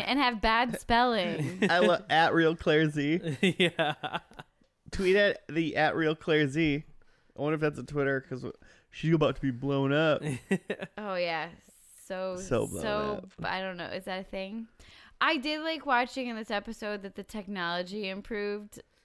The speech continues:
Speaker 1: Like, that was kind of fun. Like,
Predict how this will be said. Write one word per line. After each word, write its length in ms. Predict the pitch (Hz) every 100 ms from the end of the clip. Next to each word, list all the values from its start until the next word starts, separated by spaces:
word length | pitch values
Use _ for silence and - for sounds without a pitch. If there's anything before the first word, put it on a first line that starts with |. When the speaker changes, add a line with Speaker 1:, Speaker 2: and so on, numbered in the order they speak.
| _
Speaker 1:
Like, 400 | 190 180 170 -
that 200 | 202 170
was 140 | 175 -
kind 240 | 240 196
of 80 | 202
fun. 520 | - 202 202 202 196 -
Like, 480 | 185 180 175 -